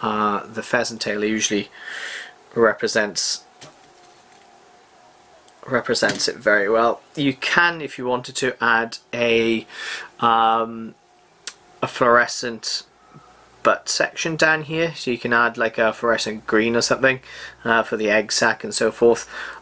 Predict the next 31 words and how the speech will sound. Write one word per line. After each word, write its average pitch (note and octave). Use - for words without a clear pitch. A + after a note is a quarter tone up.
Uh, A2
if -
I'm B2+
honest, A#2+
I A2+
don't G#2+
tend G2+
to -
bother. A2+
I -
don't A2+
think -
it -
actually F2+
brings F2
that -
much -
to G#1
the, -
to -
the -
fly. -
So C3
just -
secure E3
that A#2
down C#3
and A#2
then A#2
take -
the, A2+